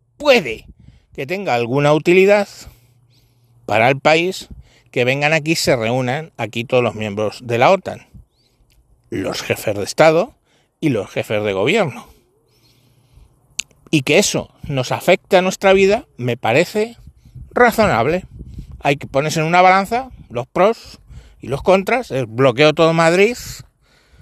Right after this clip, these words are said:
pero tengo aquí, eh, la reunión de la otan,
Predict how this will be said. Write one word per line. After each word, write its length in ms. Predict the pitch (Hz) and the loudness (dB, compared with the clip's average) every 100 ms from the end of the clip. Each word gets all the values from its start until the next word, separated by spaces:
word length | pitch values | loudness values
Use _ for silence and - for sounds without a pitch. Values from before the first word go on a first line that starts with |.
| - - - | -20 -14 0
pero 220 | 156 139 | 4 4
tengo 200 | 143 147 | 2 2
aquí, 420 | 139 160 151 107 - - - _ _ _ _ _ - | 2 2 0 0 -6 -8 -10 _ _ _ _ _ -2
eh, 200 | 131 120 | 2 4
la 140 | 117 | 2
reunión 340 | 117 123 135 165 | 0 -2 -4 2
de 100 | 190 | 4
la 100 | 208 | 4
otan, 300 | 202 233 | 2 0